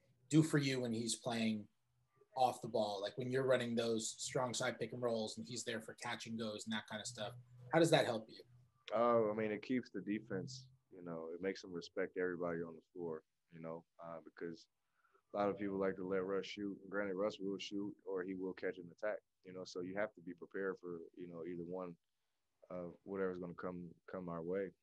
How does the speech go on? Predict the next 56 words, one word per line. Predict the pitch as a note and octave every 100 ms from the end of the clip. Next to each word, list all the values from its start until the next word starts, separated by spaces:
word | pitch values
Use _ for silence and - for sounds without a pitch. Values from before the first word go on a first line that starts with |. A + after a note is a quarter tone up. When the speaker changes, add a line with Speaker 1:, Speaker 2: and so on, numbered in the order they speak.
| _ _ -
Speaker 2:
Uh, | F2 F2 E2+ E2 F#2
but | F2
he | G2+
does | G2 F2
a, | E2 -
he | G2+
just | G#2+ F2
does | F2+ E2+
a |
great | F2+ F2 E2
job | F2 F2 E2+ E2
of | E2
staying | - F#2 F2
in | E2+ -
attack | E2+ F2
mode. | E2+ D#2+
We're | F#2
better | F#2 F#2+ F#2 E2+
when | E2
he | E2
does | F2+ E2
that. | E2+ D#2+ _ _ _ _ _ _ -
Um, | F2 E2+ E2 D#2 - _ -
you | F#2
know, | F2
just | E2+ E2
being | F#2+ F#2
able | F2+
to |
put | F2 G2+
pressure | - G2 - G2
on | F2+
the |
rim, | F2 F#2+ F#2 F2
getting | F#2
to | F2
the | E2+
basket, | F2+ F2+ F2 - F#2 - _
you | F#2
know, | F2 F2
letting | F#2 F2+
our | F2
bigs | E2 F2+ F2+ E2
be | F2+
able | F2+
to | E2+
follow | F2 F2 F2
up | E2+
for | E2 F2
offensive | F2+ F2 -
tip | F#2 F#2
backs | F2+ -
if | E2
that's | E2+ - -
the | F2+
case. | F2